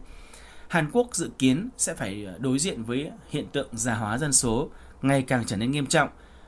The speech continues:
à, đe dọa Hàn Quốc, à, sẽ, à, ừm, bên cái bờ vực thẳm về dân số.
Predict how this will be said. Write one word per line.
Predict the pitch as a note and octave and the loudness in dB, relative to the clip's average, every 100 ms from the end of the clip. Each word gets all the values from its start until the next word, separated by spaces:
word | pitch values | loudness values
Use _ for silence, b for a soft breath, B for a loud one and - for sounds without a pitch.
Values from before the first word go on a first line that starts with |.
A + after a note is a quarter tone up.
| B | B
à, | A#2+ A2+ G#2+ | -2 -2 0
đe | D#3+ G#3+ | 0 2
dọa | G#3 F#3+ - | 2 0 -2
Hàn | B2+ A2+ A2+ | -4 -4 -2
Quốc, | G#3+ C4 - | -2 -2 -6
à, | C3 A#2 | -6 -2
sẽ, | - E3 E3+ - - | 0 -2 -6 -12 -8
à, | C3+ B2+ A#2+ G2+ - - | -4 -4 -4 -8 -12 -8
ừm, | A#2 A#2 A#2 G#2+ - G2 G#2 G2+ F#2+ - | -6 -4 -4 -6 -10 -12 -10 -10 -10 -6
bên | D3 C#3+ | 0 0
cái | C3+ | 0
bờ | D#3+ C3 A2+ | 2 4 2
vực | A2+ | -2
thẳm | - C3 D#2 F2+ | -4 -4 -4 -8
về | F#2 | -6
dân | G#2+ | -4
số. | - G2 G2 | -4 -4 -6